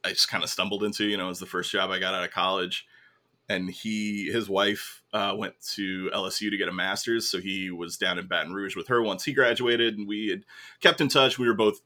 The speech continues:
you know, very much into, you know, at the time, Ain't It Cool News and Cinematical and all the big movie blogs, 'cause he had kind of gone on the same path I had. I'm pretty sure he was in that same European film studies class with me. Um, and so he was also having that, like, "Oh, there are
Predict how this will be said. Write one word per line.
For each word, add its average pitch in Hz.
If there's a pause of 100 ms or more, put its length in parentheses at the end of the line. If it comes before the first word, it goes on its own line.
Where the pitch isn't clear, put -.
(120)
you 110
know, 90
very 113
much 107
into, 98
you 101
know, 87
at -
the -
time, 90
Ain't 90
It -
Cool 87
News 101
and 90
Cinematical 95
and 90
all 90
the 85
big 82
movie 110
blogs, 98
'cause -
he 175
had -
kind 107
of 90 (400)
gone 127
on 113
the 101
same 101
path 104
I 113
had. 117
I'm 98
pretty -
sure 98
he 95
was 90
in 92
that 92
same 92
European 92
film 92
studies 95
class 95
with 104
me. 95 (600)
Um, 87
and 107
so 117
he 147
was 131
also 117
having 107
that, 95
like, 95
"Oh, 135
there 104
are 95